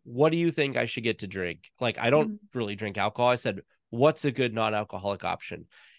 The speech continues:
Speaker 1: And the thing he brought me, I ended up having, like, two or three of them. It was amazing.
Speaker 2: So good. Yeah.
Speaker 1: Yeah.
Speaker 2: <laughs>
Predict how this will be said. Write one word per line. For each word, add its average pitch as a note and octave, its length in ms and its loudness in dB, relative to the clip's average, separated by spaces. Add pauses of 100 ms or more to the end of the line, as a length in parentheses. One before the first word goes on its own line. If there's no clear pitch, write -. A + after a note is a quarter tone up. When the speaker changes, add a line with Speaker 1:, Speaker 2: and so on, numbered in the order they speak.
Speaker 1:
And F#2 400 -6
the G#2+ 180 2
thing C#3 260 2
he C3 120 0
brought G#2+ 260 2
me, A2+ 100 2
I A2 120 2
ended A2 180 -4
up F#2 80 -10
having, G2 220 -4
like, F2 160 -6
two A2 120 -10
or F#2+ 80 -6
three D#2+ 220 -12
of E2+ 80 -12
them. C#2 100 -12
It - 60 -14
was - 140 -14
amazing. - 560 -18
Speaker 2:
So G#3+ 180 -4
good. G#3 420 -8
Yeah. G3 220 -2 (240)
Speaker 1:
Yeah. - 340 -10
Speaker 2:
<laughs> - 20 -20